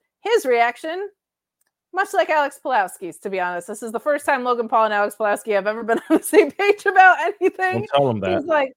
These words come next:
Speaker 1: "Oh, The Miz." Uh, but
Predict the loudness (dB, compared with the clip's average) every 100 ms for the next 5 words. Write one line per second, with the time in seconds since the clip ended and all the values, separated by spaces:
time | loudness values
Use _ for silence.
0 | 0 2 2 0 -2 -4 -6 -8 -10 -8
1 | -6 -6 -4 -4 -4 -8 -14 _ _ _
2 | -20 -6 2 6 6 2 -4 0 0 -2